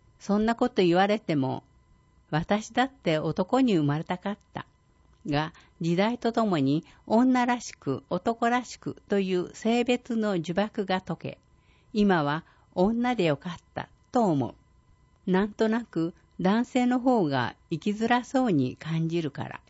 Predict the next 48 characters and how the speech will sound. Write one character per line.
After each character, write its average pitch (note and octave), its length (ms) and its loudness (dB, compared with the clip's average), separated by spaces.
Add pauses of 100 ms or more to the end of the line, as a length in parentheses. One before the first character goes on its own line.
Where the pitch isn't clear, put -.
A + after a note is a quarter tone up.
(1300)
世 A#3 160 4
の B3 140 4
男 F#3+ 260 2
性 G#3+ 260 0
に G#3+ 140 0
し G#3 60 -10
て G#3 160 -4
み G#3 120 -2
た G#3 140 2
ら、 D#3+ 220 0 (440)
そ D3+ 240 -2
ん F3+ 100 0
な A3+ 100 2
こ C4+ 160 2
と C4+ 80 -18
言 G3 160 2
わ D#3+ 120 0
れ G3+ 140 0
て A#3 200 -2
も、 G3+ 340 0 (840)
だ C#3+ 160 -4
よ C3 200 -2
ね、 F#3 300 -2 (640)
チ - 120 -4
ャ F#3+ 160 0
ー C#3 40 -2
ミ A#2+ 260 -6
ー。 - 800 -20 (800)
パ B3+ 160 4
パ G3 200 0
は D3+ 180 0
い E3+ 100 -2
つ - 140 0
赤 C#4 260 2
ち C4 120 -6
ゃ F3+ 100 2
ん C#3+ 100 0
を C#3 120 -2
産 C#3+ 180 0
む D#3+ 60 -2
の？ G#3 240 -2 (1080)
唐 A#3+ 220 2
突 A#3 340 0
に G3+ 240 0
娘 A#3+ 440 2
が G#3 120 2
言 A#2+ 80 0
っ - 40 -18